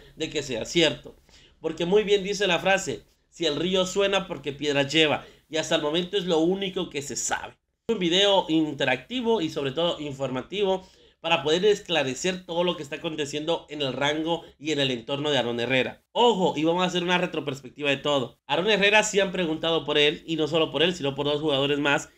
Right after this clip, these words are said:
El director deportivo puso de ejemplo a Aarón Herrera y que la posibilidad de su salida al viejo continente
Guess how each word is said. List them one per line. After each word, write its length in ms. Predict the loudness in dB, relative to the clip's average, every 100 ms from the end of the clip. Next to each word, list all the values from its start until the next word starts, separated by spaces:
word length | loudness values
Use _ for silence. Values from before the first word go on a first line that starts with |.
| _
El 100 | -10
director 440 | -4 -4 -2 -6 -4
deportivo 840 | -6 -4 -6 -4 -4 -2 -4 -6 _ _ _
puso 280 | -8 -2 2
de 80 | 2
ejemplo 340 | 2 0 2
a 40 | 0
Aarón 160 | 0
Herrera 460 | 0 0 2 2 0
y 180 | -10 -8
que 100 | -2
la 140 | -2 -2
posibilidad 480 | -8 -6 0 2
de 100 | 2
su 140 | -4 -4
salida 400 | -4 0 4 4
al 220 | 4 0
viejo 260 | -2 -4 -8
continente 420 | -10 -8 -8